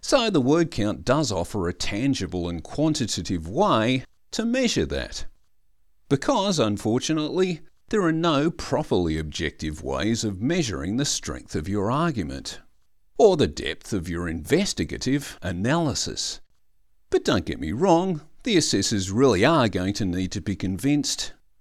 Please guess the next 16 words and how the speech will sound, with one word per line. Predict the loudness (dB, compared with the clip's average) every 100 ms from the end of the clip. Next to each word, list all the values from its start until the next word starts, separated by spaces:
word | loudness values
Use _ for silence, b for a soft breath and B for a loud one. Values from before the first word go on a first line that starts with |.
| -2
and | 2 4
going | 4 4
to | 2
need | 2 2 0
to | -2 -2
agree, | -2 0 2 4 6 6 4 0 _
that | 2 4
there | 6 6
is | 6 6 4 0 -4
a |
P | -4 -2 2 4
H | 4 2 -4 -2
D | -2 0
level | 0 2 0 0 -4 -4
vibe | -4 0 2 4 2 2
apparent | -4 -4 -4 -4 -4 -6